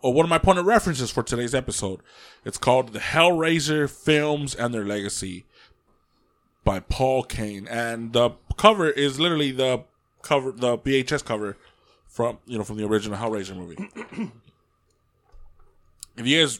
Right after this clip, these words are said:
wanna learn more about Hellraiser and, like, its lore and stuff, please pick up this book. You guys could find, you know, I'll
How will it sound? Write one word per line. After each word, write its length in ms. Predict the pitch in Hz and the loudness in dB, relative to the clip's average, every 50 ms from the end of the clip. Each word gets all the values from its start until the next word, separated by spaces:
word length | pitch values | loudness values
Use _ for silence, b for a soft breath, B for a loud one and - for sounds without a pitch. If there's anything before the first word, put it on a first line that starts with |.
| _ | _
wanna 300 | - 120 139 143 143 143 | 0 6 6 6 6 6
learn 180 | 139 139 139 131 | 4 2 2 2
more 140 | 127 131 135 | 2 2 2
about 220 | 135 135 113 107 | 2 2 0 -2
Hellraiser 600 | - 127 127 127 123 123 120 120 113 117 117 110 | 0 2 0 2 2 0 0 -2 -2 -2 -2 -2
and, 120 | 107 104 104 | -2 -4 -6
like, 140 | 101 - | -8 -10
its 160 | - 101 98 - | -12 -12 -6 -4
lore 220 | 113 113 120 117 | -2 0 0 -2
and 80 | 113 117 | -2 -6
stuff, 300 | - - 131 110 - _ | -4 -4 -4 -4 -4 _
please 220 | - 127 117 107 | -4 -4 -4 -4
pick 180 | - - 117 104 | -6 -8 -8 -8
up 80 | 107 101 | -8 -10
this 100 | - 98 | -10 -8
book. 300 | - 104 98 92 _ - b b b b b b | -4 -4 -6 -6 _ -18 b b b b b b
You 120 | - 135 | 0 0
guys 100 | 151 143 | 0 2
could 120 | - 147 131 | 0 -2 0
find, 320 | - 139 139 135 123 110 | 2 2 2 2 0 -2
you 60 | 127 | -2
know, 140 | 120 113 107 101 | -2 -2 -2 0
I'll 260 | - 113 120 117 | 2 2 2 2